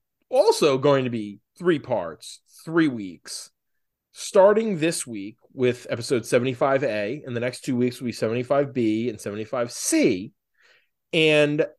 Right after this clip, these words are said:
that will be how we are covering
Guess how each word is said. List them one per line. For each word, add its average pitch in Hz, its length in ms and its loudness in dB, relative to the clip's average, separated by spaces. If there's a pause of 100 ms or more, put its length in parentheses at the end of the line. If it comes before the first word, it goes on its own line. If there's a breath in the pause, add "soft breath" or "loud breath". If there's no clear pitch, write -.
(220)
that 151 540 -2
will 160 200 -2
be 143 280 -4
how 131 360 -4
we 135 160 0
are 135 100 0
covering 131 520 -4